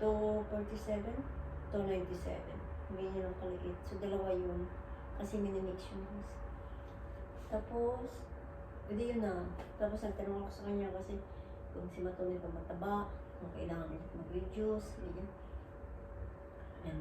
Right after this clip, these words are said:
then, ano pa bang nagpa-advise ako sa kanya? And then, about sa food ni Matoni, ayun, so, tinanong niya ako kung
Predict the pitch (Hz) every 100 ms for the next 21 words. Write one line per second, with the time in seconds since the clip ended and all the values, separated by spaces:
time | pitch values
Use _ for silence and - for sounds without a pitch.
0 | 160 190 190 185 185 185 - - 196 170
1 | 170 175 170 175 180 175 175 175 180 -
2 | - - - - - - - - 87 87
3 | 85 - 85 85 - 180 185 - - -
4 | - - 185 185 175 185 185 185 175 -
5 | 208 196 196 180 180 196 190 190 180 180
6 | 190 - - - - - 190 175 170 175
7 | 170 - - - - - 196 208 214 208
8 | 202 190 180 175